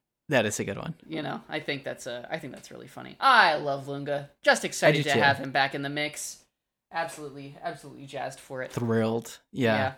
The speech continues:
Speaker 1: I'm glad. I, here's, uh, you know, I'm gonna do another prediction. I think him and Ava are gonna show up at the same time to get Tenma out of jail.
Speaker 2: Mm, that'd be
Speaker 1: 'Cause th-
Speaker 2: fun.
Speaker 1: they have been characters who show up together most of the time is, is the thing. So
Speaker 2: Yeah.
Speaker 1: I, I don't know. We'll see.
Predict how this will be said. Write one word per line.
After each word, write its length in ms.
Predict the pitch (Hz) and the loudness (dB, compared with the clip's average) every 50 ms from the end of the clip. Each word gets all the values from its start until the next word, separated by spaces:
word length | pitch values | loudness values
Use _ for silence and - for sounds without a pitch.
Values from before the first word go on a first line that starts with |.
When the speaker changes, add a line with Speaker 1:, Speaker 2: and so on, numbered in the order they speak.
| - _ _ _ _ | -14 _ _ _ _
Speaker 1:
I'm 380 | - 139 139 151 165 165 156 139 | 6 8 8 8 8 4 2 0
glad. 380 | - 147 139 139 139 135 - - | 2 4 4 4 4 2 0 0
I, 160 | 160 151 156 - - | -2 -2 -2 -4 -10
here's, 300 | 170 - 220 233 220 196 185 185 - - - | -2 0 2 2 2 0 -4 -8 -12 -6 -2
uh, 100 | 160 165 | 0 0
you 240 | 165 160 170 170 151 | 0 2 2 2 2
know, 200 | 117 107 104 - _ - | 2 0 -2 -6 _ -2
I'm 300 | 139 135 131 131 135 135 | 0 0 2 0 0 0
gonna 180 | 139 139 135 | 0 0 0
do 80 | 131 139 | 0 0
another 240 | 135 131 123 117 110 | 0 0 0 0 -2
prediction. 440 | - 117 107 107 101 - - 107 107 | -4 -4 -4 -4 -4 -2 -2 -2 -2
I 120 | 107 110 | -2 -2
think 220 | - 120 117 110 | -2 -2 -4 -4
him 280 | - - 123 120 117 117 | -4 0 0 2 4 4
and 120 | 117 110 | 4 2
Ava 260 | 110 110 110 107 110 110 | 2 2 0 2 2 2
are 120 | 104 107 104 | 0 0 0
gonna 180 | 113 110 107 107 | -2 -2 -2 -2
show 160 | - - 110 | 0 0 0
up 100 | 110 - | -2 -2
at 60 | - | -4
the 60 | 113 | -8
same 200 | - - 120 113 | -6 -4 -4 -4
time 200 | - 113 113 110 110 | -4 -4 -4 -4 -4
to 40 | 110 | -4
get 280 | - 104 95 - _ | -4 -6 -6 -6 _
Tenma 280 | - 107 113 113 104 92 | -6 -4 -4 -4 -4 -6
out 80 | - | -6
of 80 | - - | -8 -8
jail. 220 | - - 175 175 | -4 -4 -2 0
Speaker 2:
Mm, 960 | 180 185 185 185 185 185 180 180 175 170 165 165 156 151 147 143 143 143 143 - | 0 -2 -2 -2 -2 -2 -2 -2 -2 -2 -4 -4 -6 -6 -8 -8 -10 -10 -10 2
that'd 180 | 220 190 240 262 | 4 4 6 6
be 100 | 359 254 | 4 6
Speaker 1:
'Cause 160 | - 196 196 | 8 8 8
th- 120 | 170 160 165 | 8 8 6
Speaker 2:
fun. 260 | 165 175 202 180 180 | 4 2 0 4 8
Speaker 1:
they 160 | 214 226 233 | 10 10 10
have 160 | 240 240 226 208 | 10 8 6 6
been 140 | 226 214 | 6 6
characters 400 | 196 214 208 190 - - 170 - | 6 6 4 4 2 0 0 0
who 80 | - 170 | 0 -2
show 240 | - - - 156 151 | 0 2 6 6 6
up 100 | 139 - | 6 4
together 680 | - 131 120 127 123 123 131 139 139 139 135 135 131 139 | 2 0 2 2 2 2 2 2 0 0 -2 -4 -4 -2
most 260 | 139 135 135 - - | -2 -2 -2 -2 -4
of 40 | 139 | -6
the 60 | 131 | -4
time 340 | - 139 131 131 131 131 135 | -2 -2 0 0 0 -2 -2
is, 240 | - 123 123 - - | -2 -2 -4 -4 -6
is 240 | - - 147 127 - - | -8 -6 -4 -4 -4 -4
the 100 | 135 120 | -6 -4
thing. 440 | - 143 127 123 123 127 127 123 | -2 -2 -2 0 0 -2 -4 -4
So 600 | - - - 120 107 98 95 85 - 113 117 - _ _ _ _ _ _ | -6 -4 -2 0 2 2 0 -2 -4 -6 -8 -10 _ _ _ _ _ _
Speaker 2:
Yeah. 40 | _ _ _ _ _ _ _ _ _ 120 | _ _ _ _ _ _ _ _ _ -6
Speaker 1:
I, 200 | 117 113 113 - - 120 | -4 -4 -4 -4 -4 -4
I 40 | 117 | -4
don't 120 | 107 107 | -4 -4
know. 180 | 104 107 110 - _ | -6 -8 -8 -10 _
We'll 140 | - - 131 | -8 -8 -8
see. 240 | - - - - | -6 -6 -10 -10